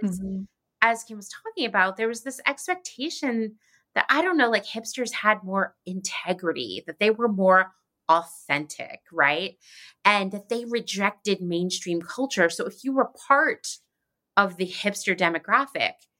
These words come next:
Speaker 2: you had no choice to embrace these things and be okay
Speaker 1: Mm-hmm.
Speaker 2: with some pretty fucked up shit. That's how I would summarize it, right?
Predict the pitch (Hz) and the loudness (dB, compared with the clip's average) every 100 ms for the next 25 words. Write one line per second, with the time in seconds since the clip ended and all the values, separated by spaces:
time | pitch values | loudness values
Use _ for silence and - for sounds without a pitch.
0 | _ _ _ - 311 277 220 190 214 247 | _ _ _ 2 4 4 2 4 6 6
1 | - 180 190 - 185 156 143 147 - 190 | 4 2 2 -2 -4 -2 -4 -4 -2 -4
2 | 202 226 220 220 - 175 170 165 175 165 | 0 2 2 0 -2 -2 -2 -2 4 4
3 | 165 143 139 165 196 220 _ _ - 180 | 4 2 2 0 -4 -8 _ _ -6 -2
4 | 180 180 160 147 - - - - - 98 | -2 0 -2 0 0 2 0 -2 2 2
5 | - - - 247 311 277 190 180 165 156 | 2 2 4 4 2 -2 -4 -10 -10 -10
6 | 147 151 143 - 180 190 196 | -14 -12 -14 -12 0 0 0